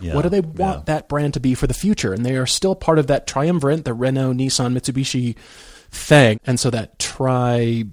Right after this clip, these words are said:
Speaker 2: sort of band <laughs> Renault shape with Mitsubishi red colors, that is part of it. And they could, but I don't see Mitsubishi leadership wanting to do that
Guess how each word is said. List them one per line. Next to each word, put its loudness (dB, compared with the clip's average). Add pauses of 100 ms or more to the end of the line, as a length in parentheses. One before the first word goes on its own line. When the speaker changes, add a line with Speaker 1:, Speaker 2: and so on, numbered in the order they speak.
(140)
Speaker 2:
sort -6
of -14
band 0 (180)
<laughs> -2
Renault 6
shape 2
with -4
Mitsubishi -2
red -4
colors, -2 (760)
that 4
is 4
part 2
of 2
it. 4
And 2
they 2
could, 0 (640)
but -2
I 4
don't 0
see 0
Mitsubishi 0 (280)
leadership 0
wanting -2
to -4
do -2
that -8